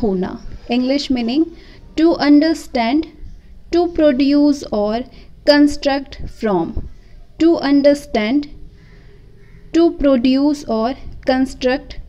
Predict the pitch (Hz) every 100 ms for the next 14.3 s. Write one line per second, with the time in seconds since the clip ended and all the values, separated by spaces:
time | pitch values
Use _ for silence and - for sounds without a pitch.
0 | - - 220 165 - - - - - -
1 | - - 240 247 247 - 294 269 302 262
2 | 277 320 - - - 247 262 320 320 -
3 | 262 208 202 - - 285 254 269 269 254
4 | 190 190 - - - - - - - 233
5 | 254 269 262 294 294 - 233 254 - 294
6 | 349 - 202 226 226 254 254 - - 247
7 | 247 233 240 247 254 262 254 277 240 202
8 | 226 - 220 240 262 269 277 226 208 208
9 | 226 277 349 277 262 - 285 285 285 -
10 | - - 277 285 220 220 220 233 196 180
11 | 170 - - - - - 240 247 277 277
12 | 285 233 240 262 254 - 233 190 - 247
13 | 269 240 240 247 226 190 202 - 247 233
14 | 247 277 339